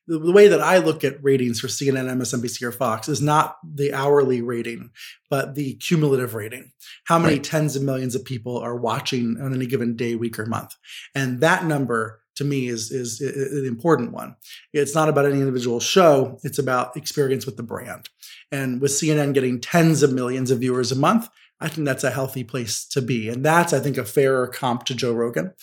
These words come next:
Speaker 1: where,
Speaker 2: Okay.
Speaker 1: you know, Rogan obviously has a big fan base. Um,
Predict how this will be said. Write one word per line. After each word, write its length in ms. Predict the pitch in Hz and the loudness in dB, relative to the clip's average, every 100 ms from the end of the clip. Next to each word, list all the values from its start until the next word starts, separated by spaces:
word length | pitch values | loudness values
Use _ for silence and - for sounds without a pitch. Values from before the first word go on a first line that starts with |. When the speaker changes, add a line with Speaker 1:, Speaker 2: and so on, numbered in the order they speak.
| - - - | -18 -18 -4
Speaker 1:
where, 380 | 135 127 120 117 | 0 2 2 0
Speaker 2:
Okay. 100 | 117 | -4
Speaker 1:
you 80 | 151 | -6
know, 120 | 135 117 | -6 -2
Rogan 320 | 135 139 131 | 0 0 0
obviously 320 | 135 139 139 | 0 0 0
has 140 | 120 117 | -4 -6
a 100 | - - | -10 2
big 220 | 208 165 | 4 4
fan 320 | - 156 143 | 2 2 2
base. 400 | 120 113 - - - - - | -2 -4 -6 -8 -14 -18 -8
Um, 420 | 117 - 110 110 | -6 -6 -8 -14